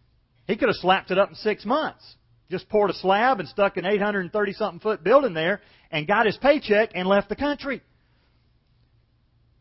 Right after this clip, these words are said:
As long as the earthquake didn't hit, or the flood didn't hit, or the hurricane didn't hit while he was building it. They dug deep and laid a foundation.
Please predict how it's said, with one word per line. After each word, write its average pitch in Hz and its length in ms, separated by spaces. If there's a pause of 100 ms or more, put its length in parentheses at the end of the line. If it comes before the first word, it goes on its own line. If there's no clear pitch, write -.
As 147 100
long 202 240
as 185 400 (200)
the 147 60
earthquake 156 400
didn't 156 220
hit, 151 360 (540)
or 147 120
the 135 60
flood 175 360
didn't 147 220
hit, 143 300 (840)
or 139 100
the 131 80
hurricane 170 440
didn't 147 240
hit 139 260
while 131 160
he 127 60
was 113 80
building 131 320
it. 80 60 (3000)
They 123 100
dug 127 280
deep 135 260 (2000)
and 110 100
laid 135 260
a - 20
foundation. 120 640